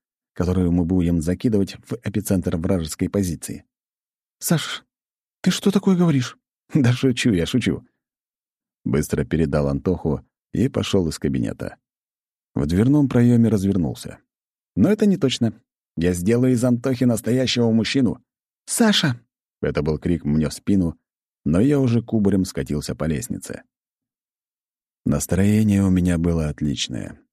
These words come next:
Осталось разобраться в мировых событиях. Ну и уже начинать действовать. Тут у меня зазвонил телефон. Я взглянул на абонента,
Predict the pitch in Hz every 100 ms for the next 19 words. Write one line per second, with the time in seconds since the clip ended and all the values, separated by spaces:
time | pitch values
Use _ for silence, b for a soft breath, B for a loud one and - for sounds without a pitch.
0 | _ _ - 65 - 151 135 120 - 104
1 | 92 90 110 107 104 87 76 82 78 92
2 | - 65 67 92 - 50 53 - _ _
3 | _ _ _ _ _ 87 90 170 190 73
4 | 117 107 139 90 92 101 95 76 120 -
5 | - 50 50 - _ _ _ _ _ _
6 | _ _ _ - 85 95 92 92 90 87
7 | 80 82 85 87 82 82 80 73 55 50
8 | - _ _ _ _ - 95 120 101 104
9 | 110 107 98 95 85 82 80 78 82 73